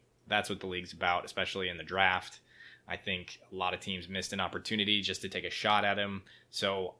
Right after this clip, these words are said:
I will agree with that. Do I think he's the goat? Do I think that he's just immediately gonna make an impact now? No, I do not. I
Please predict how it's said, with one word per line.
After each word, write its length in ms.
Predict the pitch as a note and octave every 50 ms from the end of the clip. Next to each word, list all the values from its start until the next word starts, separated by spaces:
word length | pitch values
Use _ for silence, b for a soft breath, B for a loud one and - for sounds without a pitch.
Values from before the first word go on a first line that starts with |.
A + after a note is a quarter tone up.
| -
I 160 | - G2 G#2
will 180 | A2 A2 G#2+ G2+
agree 240 | F#2+ - G2 G2 F#2+
with 220 | F#2+ F2+ F2 -
that. 300 | - E2+ D#2 - - - b b b b b
Do 100 | - G#2+
I 120 | F#2+ F#2+ F#2
think 240 | - - A#2 A#2 -
he's 200 | - B2 G#2+ G#2
the 100 | A#2 A2
goat? 360 | A2+ A#2+ B2+ B2+ B2 - - _ _ _ -
Do 100 | - -
I 120 | F2+ F2 E2+
think 420 | - - - A#2 A2+ G#2+ - - - G#2+
that 400 | G#2+ G#2+ G2+ G2+ G2 F#2 - - - _
he's 360 | - - - G#2+ G2+ F#2+ F#2
just 220 | - G#2+ F#2+ F#2 -
immediately 480 | F#2+ G2+ G2+ G#2 A2 A2 G#2+ G#2 G#2
gonna 180 | G#2 A2 G#2+ G#2
make 240 | G#2 G#2 G#2 G2+ -
an 80 | G2+
impact 460 | G#2+ A2 A2+ - A2+ A2 G#2+ - -
now? 320 | A2+ A2 A2 A2+ A2+ G#2+ B B B B B -
No, 280 | G2 G2+ G#2+ G#2+ G#2
I 100 | G#2 G2+
do 140 | F#2 F#2+ F#2
not. 340 | F2 E2+ D#2 D2+ - - - b b b b b b b b _ _ _ _ _ _ _ _ _ _ _ _ _ _ _ _ _ _ -
I 160 | - - -